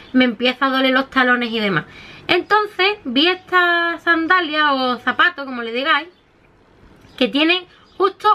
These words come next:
un pequeño taconcito, justo para que no te duela el pie, ni el, ni el puente, ni nada, vayas cómoda y vayas arreglada, porque siempre aunque le metas dos deditos de tacón ya parece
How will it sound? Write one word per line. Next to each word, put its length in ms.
un 180
pequeño 440
taconcito, 760
justo 500
para 320
que 80
no 140
te 120
duela 300
el 140
pie, 260
ni 440
el, 1000
ni 180
el 140
puente, 760
ni 140
nada, 260
vayas 400
cómoda 420
y 60
vayas 280
arreglada, 760
porque 440
siempre 300
aunque 180
le 100
metas 400
dos 300
deditos 340
de 120
tacón 440
ya 120
parece 640